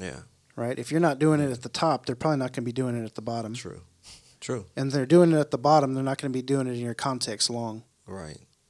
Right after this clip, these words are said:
Speaker 2: without it happening at the top. You
Speaker 1: That's
Speaker 2: know what I
Speaker 1: true.
Speaker 2: mean? 'Cause they're looking to you. You're,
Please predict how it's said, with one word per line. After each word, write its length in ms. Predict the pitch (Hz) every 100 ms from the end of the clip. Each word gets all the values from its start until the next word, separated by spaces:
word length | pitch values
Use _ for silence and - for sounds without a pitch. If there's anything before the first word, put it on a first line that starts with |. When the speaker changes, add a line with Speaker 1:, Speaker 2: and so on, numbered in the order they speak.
| _ _ _
Speaker 2:
without 340 | 139 135 139 131
it 80 | 117
happening 320 | 127 123 117
at 120 | 113
the 60 | -
top. 260 | - - 127
You 120 | 123
Speaker 1:
That's 40 |
Speaker 2:
know 40 | 127
what 20 |
I 20 |
Speaker 1:
true. 80 | 123
Speaker 2:
mean? 100 | 123
'Cause 120 | 127
they're 120 | 139 151
looking 260 | 165 160
to 40 | 160
you. 160 | 226 - -
You're, 220 | 127 165